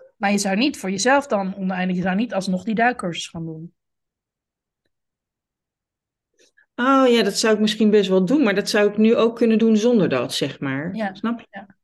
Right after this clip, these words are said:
Speaker 1: Ja, snap het. Ja.
Speaker 2: Dus het is niet dat ik, dit is, ik, ik ben
Speaker 1: Geen
Speaker 2: heel blij
Speaker 1: voorwaarden.
Speaker 2: dat geld niet meer de,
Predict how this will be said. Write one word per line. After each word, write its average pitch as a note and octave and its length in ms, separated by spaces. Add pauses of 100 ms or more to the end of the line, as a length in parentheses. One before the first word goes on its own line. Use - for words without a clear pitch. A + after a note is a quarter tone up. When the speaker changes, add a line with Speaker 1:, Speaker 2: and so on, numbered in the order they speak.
(100)
Speaker 1:
Ja, B3 280 (100)
snap F3+ 240
het. - 280
Ja. F#3+ 160 (240)
Speaker 2:
Dus G3+ 180
het G#3+ 160
is G#3+ 140
niet A#3+ 540
dat A3 200
ik, - 240
dit - 200
is, A#3+ 260
ik, A3 260
ik A3 220
ben A3+ 100
Speaker 1:
Geen A3 100
Speaker 2:
heel A#3+ 120
blij A#3+ 140
Speaker 1:
voorwaarden. G3+ 280
Speaker 2:
dat - 280
geld B3 240
niet C4 220
meer A3+ 380
de, G#3 480